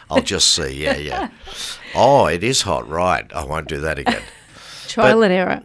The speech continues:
Speaker 2: y-, exactly.
Speaker 1: And, uh, the things in the, in your career with the Bushwhackers, uh, in all those years that you've done that you look back now and think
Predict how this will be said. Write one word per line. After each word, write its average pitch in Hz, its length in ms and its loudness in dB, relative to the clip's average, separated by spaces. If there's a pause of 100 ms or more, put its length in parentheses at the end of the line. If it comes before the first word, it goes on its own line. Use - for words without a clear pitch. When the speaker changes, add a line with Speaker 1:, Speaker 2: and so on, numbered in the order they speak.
Speaker 2:
y-, 139 240 -10
exactly. 151 680 -2 (720)
Speaker 1:
And, 247 240 2
uh, - 760 -2
the 277 220 6
things 311 380 6
in 226 340 8
the, 202 340 4
in 202 120 6
your 196 200 6
career 185 360 2
with 185 140 0
the 185 60 -8
Bushwhackers, 180 680 0 (380)
uh, 180 280 4
in 208 260 6
all 220 200 12
those 196 260 8
years 185 340 6
that 190 220 4
you've 190 340 4
done 196 280 8
that - 140 2
you 196 260 6
look 214 260 4
back 208 240 4
now 190 180 6
and 190 140 2
think 185 280 2